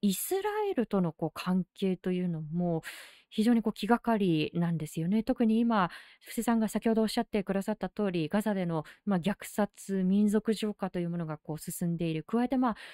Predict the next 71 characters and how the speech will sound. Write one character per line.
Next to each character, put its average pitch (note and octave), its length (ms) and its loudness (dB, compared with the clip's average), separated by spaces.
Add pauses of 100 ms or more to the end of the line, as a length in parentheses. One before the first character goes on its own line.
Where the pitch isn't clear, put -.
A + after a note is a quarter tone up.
(140)
西 C4+ 260 0
岸 C#4 180 2
で C4+ 80 2
も、 A#3+ 120 2
こ F3+ 100 -2
う、 E3+ 40 2
ま D#3+ 120 -4
す - 160 -2
ま D#4 140 4
す、 - 100 -8
こ - 80 -2
う、 G3 40 2
締 G3 160 0
め G3 100 4
付 F#3+ 320 -2
け - 40 -12
と G#3 60 0
い G3+ 100 4
う G3+ 40 2
の F#3 80 0
が、 E3 80 -2
こ D3 280 -4
う、 F3+ 60 -4
激 G3 80 2
し - 80 -6
く F#3 100 0
な F#3 100 2
っ F#3 60 -4 (200)
て F3 80 -2
い E3 120 -2
る D#3 120 -2
中 D#3 400 -4
で、 E3+ 340 2 (580)
今 C4 140 4
後 C#4 80 0
そ C#4 120 0
の B3+ 80 4
イ A3+ 60 4
ス D#4 140 0
ラ F4 100 4
エ E4+ 60 6
ル D4 80 2
と A#3 80 2
の F#3 80 2
関 F#3 280 0
係 F#3 220 -2
性 F3+ 160 -6
が E3 100 -4
ど A#3+ 140 2
う E4 60 4
な D#4 80 2
っ - 40 -4
て - 160 -4
い E3+ 60 0
く - 160 -6
の D#3 80 -4
か - 300 -10
と D#3 80 -6
い D3 40 -4
う D3+ 40 -8
こ - 140 -16
と、 D#3 240 -6 (280)
ま G#3 60 -2
あ、 - 20 0
特 D#4+ 220 -2
に D4 80 0
こ C4+ 100 0
れ C4 80 2
は C4 140 2
あ B3+ 40 2
の、 B3 200 2